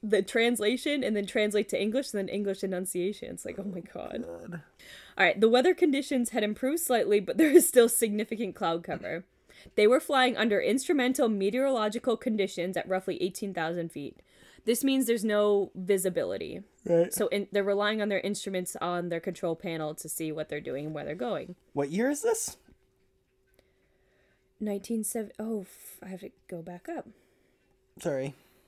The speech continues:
Speaker 1: Nineteen seventy-two. Yeah, I was right.
Speaker 2: <clears throat> Okay, so the technology is kinda there.
Speaker 1: It's kinda there. Kinda there.
Speaker 2: Kinda there.
Speaker 1: Due to the cloud cover, they could not visually confirm their location again.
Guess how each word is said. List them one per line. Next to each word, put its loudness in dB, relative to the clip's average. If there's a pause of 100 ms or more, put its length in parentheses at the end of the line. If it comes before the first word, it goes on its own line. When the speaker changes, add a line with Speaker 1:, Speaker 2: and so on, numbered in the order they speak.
(120)
Speaker 1:
Nineteen 0
seventy-two. -2
Yeah, 0
I 0
was -4
right. -12 (220)
Speaker 2:
<clears throat> 2 (200)
Okay, -4
so -8
the -12
technology -8
is -14
kinda -10
there. -12 (220)
Speaker 1:
It's -2
kinda -8
there. -10
Kinda -4
there. -10 (340)
Speaker 2:
Kinda -14
there. -20 (580)
Speaker 1:
Due 0
to 2
the 0
cloud -2
cover, -2
they -2
could -6
not -2
visually -2
confirm -4
their 0
location -2
again. -10